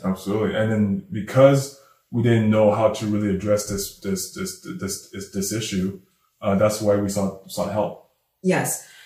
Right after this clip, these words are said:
Speaker 2: So at a certain point in our, in our marriage,
Speaker 1: Mm-hmm.
Speaker 2: um, you know, things were rocky. We would fight a lot and bicker a lot. And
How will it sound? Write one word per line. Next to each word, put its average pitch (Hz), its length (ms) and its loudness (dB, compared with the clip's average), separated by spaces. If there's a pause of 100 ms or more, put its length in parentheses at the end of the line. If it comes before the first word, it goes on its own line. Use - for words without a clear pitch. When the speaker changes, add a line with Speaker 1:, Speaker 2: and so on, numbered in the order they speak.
(140)
Speaker 2:
So 190 260 2
at 190 300 4
a 196 60 2
certain 233 420 2
point 196 380 0
in 180 240 2
our, 165 500 -2
in 175 140 -2
our 170 80 0
marriage, 170 560 2 (120)
Speaker 1:
Mm-hmm. 92 360 -2
Speaker 2:
um, 160 640 2 (180)
you 180 140 2
know, 175 180 2
things 170 300 -2
were 165 160 -2
rocky. 190 680 2
We 180 80 4
would 165 200 -2
fight 190 320 0
a 185 60 2
lot 175 400 2
and 170 160 -4
bicker 185 300 0
a 180 60 2
lot. 180 280 2
And 170 240 -4